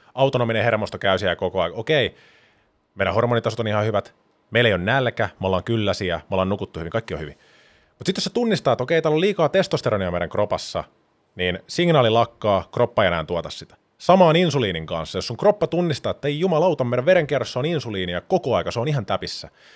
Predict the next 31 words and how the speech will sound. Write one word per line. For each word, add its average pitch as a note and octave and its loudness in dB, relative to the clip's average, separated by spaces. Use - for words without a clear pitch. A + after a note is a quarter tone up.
niin A#2+ -4
siinä G3 4
kohtaa E3 4
se D#3+ 2
lähettää D#3 4
signaalin D#3 2
sun A2 -4
soluille, C3+ 2
että B2 -2
älkää E3 4
ottako D#3 2
insuliinia C3 0
enää F2 -2
vastaan, F2+ -2
tää A2+ 4
on A2+ 4
niinku A#2 -6
vaarallista, G#2 2
että - -8
täällä A#2+ 2
on B2+ 0
ihan C3+ 2
liikaa A#2+ 2
insuliinia. D#2+ -6
Et - -20
siinä E3 4
kohtaa C3+ 2
solut D#3+ 2
rupee G#2+ 2
hylkiin A#2 0
sitä. D#2 -10